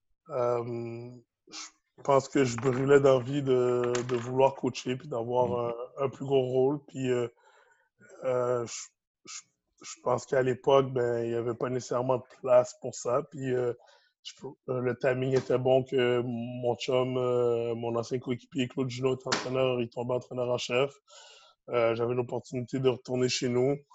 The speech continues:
Speaker 1: euh, puis de faire ce que j'aime, euh, coordonner, coordonner, ben, avoir une opportunité de coordonner une défensive. Fait que j'étais comme, ben, le timing est bon, euh, je peux retourner à la maison. Puis je pense que c'est juste le fit qui était parfait. Euh, je pense qu'il y a, il y a pas,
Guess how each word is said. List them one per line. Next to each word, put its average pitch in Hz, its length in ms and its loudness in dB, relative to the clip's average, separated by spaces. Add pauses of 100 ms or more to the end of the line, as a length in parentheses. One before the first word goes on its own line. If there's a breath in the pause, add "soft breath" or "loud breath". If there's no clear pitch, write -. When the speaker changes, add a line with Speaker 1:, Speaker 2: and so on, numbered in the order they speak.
(400 soft breath)
Speaker 1:
euh, 117 200 4 (120)
puis 120 140 -6
de 120 140 2
faire 127 240 2
ce - 80 -10
que 131 140 0
j'aime, 123 300 0
euh, 117 100 -2
coordonner, 120 1080 -6
coordonner, 123 760 -6
ben, 120 140 0
avoir 131 240 6
une 135 60 0
opportunité 131 440 -4
de 131 40 -14
coordonner 131 380 -4
une 135 100 -2
défensive. 127 440 -6
Fait 135 140 -10
que 123 180 -6 (680 loud breath)
j'étais - 220 -2
comme, 135 260 4
ben, 131 140 -2
le 135 160 4
timing 147 380 2
est 147 120 4
bon, 151 580 8
euh, 135 140 4
je - 120 -10
peux 139 80 -2
retourner 135 280 -2
à 135 40 2
la 135 120 2
maison. 131 460 0
Puis 120 320 -6 (1400 loud breath)
je - 120 -12
pense 208 180 10
que - 80 6
c'est 151 60 8
juste 170 200 4
le 160 120 8
fit 165 240 2
qui 160 120 -2
était 151 160 2
parfait. 156 300 4
Euh, 151 360 8
je - 100 -6
pense 135 240 2
qu'il 127 180 2
y 131 60 6
a, 131 120 6
il 131 40 8
y 131 40 8
a 127 60 4
pas, 143 420 8